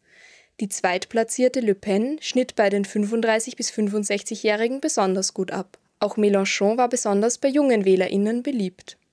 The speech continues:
Thematisch wurde der Wahlkampf vom Krieg in der Ukraine überschattet. Ebenso wichtig waren wirtschaftliche Themen, wobei insbesondere Le Pen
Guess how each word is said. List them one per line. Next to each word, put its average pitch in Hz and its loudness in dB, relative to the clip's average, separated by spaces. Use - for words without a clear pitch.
Thematisch 202 0
wurde 226 4
der 202 2
Wahlkampf 196 -2
vom 202 -2
Krieg 226 -4
in 247 0
der 254 2
Ukraine 247 2
überschattet. 190 -2
Ebenso 220 0
wichtig 285 -4
waren 214 0
wirtschaftliche 208 -2
Themen, 196 0
wobei 208 2
insbesondere 233 0
Le 208 2
Pen 214 0